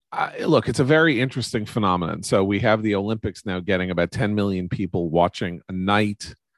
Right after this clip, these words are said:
And that's not just on N B C. That's across N B C, U S A, or whatever, and Peacock, which is a streaming service.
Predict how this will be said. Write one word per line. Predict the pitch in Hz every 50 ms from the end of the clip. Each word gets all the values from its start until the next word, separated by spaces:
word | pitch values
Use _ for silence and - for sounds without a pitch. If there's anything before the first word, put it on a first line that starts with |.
| _ _ _ _ _ -
And | - 107 117
that's | 120 131 - - -
not | 139 135 156 185 -
just | - 160 120 - -
on | 117 117 120 117 - -
N | 117 120 117
B | 110 117 110
C. | 95 - - - 175 160 107 76
That's | 73 87 - -
across | - - - - - - 135 135 135 135 139 - - - -
N | 123 135 147
B | 147 139 139 127
C, | 120 - - - 127 120 120 120 117
U | 104 95 104 120 131 139
S | 131 123 - - -
A, | 117 110 107 107 107 107 107 98
or | 78 90 101
whatever, | 98 101 104 107 101 107 101
and | - - 104 110 113 113 107 -
Peacock, | - - 131 131 - - 123 101 107 - -
which | 95 85 -
is | 95 87
a | 87 85
streaming | - - 123 120 120 117 113 107
service. | - - 98 92 87 87 85 - - -